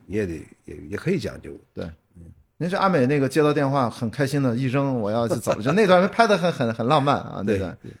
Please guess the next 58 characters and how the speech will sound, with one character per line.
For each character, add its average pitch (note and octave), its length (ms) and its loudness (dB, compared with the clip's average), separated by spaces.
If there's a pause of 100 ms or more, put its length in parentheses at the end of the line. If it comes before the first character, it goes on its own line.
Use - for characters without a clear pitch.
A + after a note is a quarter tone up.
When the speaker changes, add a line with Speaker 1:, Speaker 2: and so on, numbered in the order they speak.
(120)
Speaker 2:
那 A3 100 6
是 E3+ 100 4
应 F3 80 2
该 F#3+ 140 2
给 C3+ 160 0
后 F3+ 140 -2
面 D3+ 120 2
铺 - 160 -4
垫 F#3 160 2
了 F2 140 -4
哈， F#2 100 -6
就 G2 120 -8
是 F#2+ 200 -12 (300)
Speaker 1:
对。 B2+ 100 -2
Speaker 2:
他 B2+ 60 2
们 D#3+ 60 2
俩 D3 100 6
见 F3 200 6
面 D#3+ 200 2
之 D#3 100 4
后， C#3+ 460 2
那， F#3+ 220 -6
那 A#3+ 160 0
场 B2 160 -4
戏 F3 200 -4
我 A#2 120 -2
觉 B2 60 0
得 D#3 40 0
应 F3+ 100 -2
该 F#3+ 140 -4
是 D3+ 80 -6
看 D#3+ 180 -4
到 D3+ 120 -2
现 D#3+ 140 -4
在 D3 280 -2 (540)
就 D3 100 -4
印 E3+ 160 -2
象 F3 140 0
最 - 120 -4
深 B2+ 240 -2
的 G#2 300 -6 (180)
一 D#3+ 140 -4
组 G#2+ 180 -8
戏， G#2 260 -8
就 A#2 120 -4
是 A2 140 -2
阿 F#3 100 2
美 C#3+ 160 2
这 C3 100 0
个 C3 80 0
角 A2 160 -2
色 B2+ 120 -2
一 A#2+ 100 -2
出 B2 180 -8
现 B2 140 -2
了 G2+ 100 -2
之 G#2+ 120 -4
后， G#2+ 280 -4